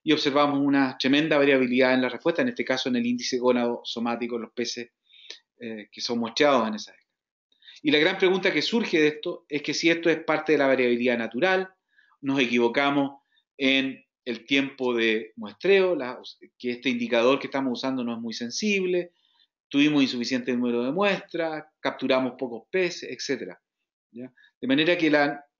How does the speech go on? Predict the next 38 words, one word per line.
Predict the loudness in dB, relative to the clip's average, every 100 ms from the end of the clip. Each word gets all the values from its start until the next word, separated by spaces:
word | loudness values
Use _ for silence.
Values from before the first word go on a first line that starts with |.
| _ _
estandarización | -2 0 0 0 -2 -4 -6 -8 -8
es | -10
muy, | -12 -6 -4
muy | -2 -2
relevante | -2 -2 -4 -6 -8 -8
para | -6 -6
poder | -2 2 2 0 _ _ _ -12
interpretar | -6 -2 0 2 2 2 -2
estos | -8 -10
complejos | -12 -8 -8 -8 -10 _ _ _
resultados | -14 -12 -12 -6 -2 -2 -2 -8 _ _
que | -2
uno | 0 0
obtiene | 2 2 4
muchas | 2 0 -4
veces | -4 -4 -6
en | -6
programas | -2 -2 -2 -4
de |
monitoreo, | -6 -6 -6 -4 -4 -6 _ _ _ _ _ _ -8
eh, | -6 -6 -10 -14
que | 0 4 4
lamentablemente | 4 0 2 2 4 2 0 -4 -4 -4
en | -6
nuestra | -4 -4 -4
región | -2 0
y |
en | 0
muchas | 0 -2
partes | -2 2
del | 2
mundo | 2 -4 -4
no | -6
son | -2 -2
diseñados | -2 -4 -2 -2 -2
de | -4
una | -8
forma, | -10 -10 -10 -12